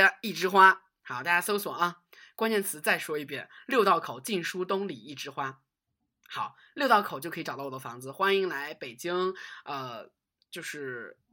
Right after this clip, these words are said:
来玩儿或者来怎么样的，跟我面基啊，对，还可以免费附送一盒面基和我的厨房大餐。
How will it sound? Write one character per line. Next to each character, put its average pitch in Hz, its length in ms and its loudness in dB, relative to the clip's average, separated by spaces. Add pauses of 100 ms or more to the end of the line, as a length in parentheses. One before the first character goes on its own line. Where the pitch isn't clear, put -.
(240)
来 170 180 4
玩 156 180 4
儿 196 180 6
或 233 120 -2
者 170 80 2
来 165 120 0
怎 165 140 -8
么 143 80 -8
样 165 160 0
的， 147 100 -6
跟 160 140 -8
我 147 80 -4
面 143 240 -6
基 151 180 -8
啊， 139 220 -8
对， 123 240 -10
还 143 100 -16
可 160 120 -12
以 - 20 -8
免 135 180 -10
费 135 220 -10
附 135 180 -16
送 135 220 -10
一 131 60 -12
盒 135 80 -10
面 135 240 -8
基 135 200 -12
和 127 300 -12
我 123 160 -8
的 110 380 -12
厨 156 260 -8
房 165 240 -2
大 196 160 8
餐。 185 320 0